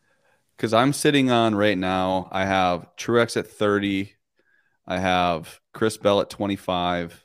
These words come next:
I have Larson at six, seven, and eight, and then I have Reddick at twenty-five. So I am definitely naked on Byron, Hamlin, <laughs> uh, and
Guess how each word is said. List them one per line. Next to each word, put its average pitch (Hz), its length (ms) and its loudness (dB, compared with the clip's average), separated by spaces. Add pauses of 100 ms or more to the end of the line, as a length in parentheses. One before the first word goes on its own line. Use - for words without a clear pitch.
(140)
I 90 80 -4
have 87 160 -2
Larson 95 680 -2
at 85 200 -6
six, - 720 -6
seven, 92 480 -4
and 90 380 -6
eight, 85 420 -4 (680)
and 87 140 -4
then 87 80 -2
I 85 80 -2
have 87 260 -2
Reddick 90 460 -2
at - 120 -8
twenty-five. 78 840 -6 (580)
So 92 300 0
I 101 160 -2
am 98 180 0
definitely 107 380 2
naked 95 380 -2
on 82 300 -6
Byron, 107 580 2 (280)
Hamlin, 101 720 -6 (680)
<laughs> - 560 -20
uh, 85 560 -4 (480)
and 85 420 -8